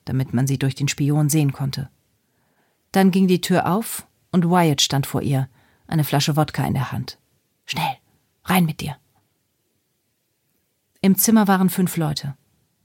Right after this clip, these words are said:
Niemand aus dem Ruderteam. Ruby erkannte ein Mädchen aus dem Jahrgang über ihr, wusste aber ihren Namen nicht.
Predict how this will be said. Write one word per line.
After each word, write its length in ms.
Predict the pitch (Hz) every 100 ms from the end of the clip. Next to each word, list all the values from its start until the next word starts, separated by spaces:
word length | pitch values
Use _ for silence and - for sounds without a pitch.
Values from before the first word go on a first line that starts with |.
| _ _ -
Niemand 360 | 190 196 170
aus 120 | - -
dem 120 | 151
Ruderteam. 540 | 170 151 139 139 135 - _ _ _ _ _ _ _ _ 190
Ruby 280 | 214 262
erkannte 420 | 226 196 196 190 -
ein 140 | 175
Mädchen 340 | 175 180 180
aus 140 | - -
dem 120 | 165
Jahrgang 380 | 170 170 170 -
über 240 | 180 160
ihr, 340 | - 151 139 - _
wusste 320 | 156 - -
aber 140 | 147
ihren 260 | 113 151 147
Namen 320 | 147 139 131
nicht. 320 | 135 - -